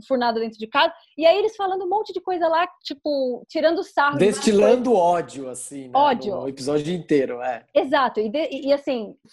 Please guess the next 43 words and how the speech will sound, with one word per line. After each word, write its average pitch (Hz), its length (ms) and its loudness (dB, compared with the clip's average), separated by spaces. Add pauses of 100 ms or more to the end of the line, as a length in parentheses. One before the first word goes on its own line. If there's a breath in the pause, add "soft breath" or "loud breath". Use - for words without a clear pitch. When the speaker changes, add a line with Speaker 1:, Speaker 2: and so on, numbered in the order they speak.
(120)
Speaker 1:
o-, 247 60 -4
o-, 240 540 -2
ofende-, 302 460 0
me 302 120 2
ofendendo 330 800 -2
em 233 100 -8
determinada 226 420 -4
maneira, 233 300 -4
porque - 240 -8
eles 339 120 -4
estavam 330 280 -2
zoando 339 460 -4
de 277 100 -14
coisas 233 320 -4
que 240 100 -4
eu 233 60 0
acredito 233 640 -6 (200 soft breath)
e 269 80 -6
que 262 140 -2
eu 220 80 0
faço 226 400 -2
e 277 60 -6
que - 100 -8
eu 220 100 -2
sou 220 380 0
e 269 80 -2
que 262 80 -8
eu 226 60 -2
ma-, 220 260 -8
me 226 120 -6
comporto 240 360 -2
daquela 226 260 -4
maneira 214 340 -6
e 269 40 -6
eu 233 40 -2
acredito 233 460 -8
fia-, - 200 -8 (120)
piamente 277 460 -4
naquilo. 240 500 -6 (480 soft breath)
E 294 120 0
eles 453 180 2
tirando 403 260 0
um 480 100 -8